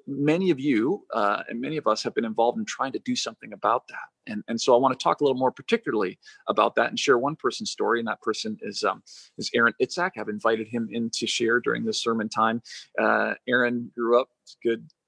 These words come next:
good Catholic kid in, in Illinois, and, and, uh, grew up as an educator and now works at Cerner.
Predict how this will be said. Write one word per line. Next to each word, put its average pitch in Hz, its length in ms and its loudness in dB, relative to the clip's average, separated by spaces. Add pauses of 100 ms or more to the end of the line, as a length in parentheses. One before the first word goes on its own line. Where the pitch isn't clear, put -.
(120)
good 113 220 -6
Catholic 120 400 -10
kid 123 340 0
in, 107 240 -6
in 113 160 -8
Illinois, 117 640 4
and, 107 320 -6
and, 107 280 -8
uh, 107 240 -4
grew 113 240 2
up 107 100 0
as 107 80 -4
an 110 80 -6
educator 123 540 4
and 110 100 4
now 127 180 4
works 131 280 0
at 101 60 -6
Cerner. 120 600 -6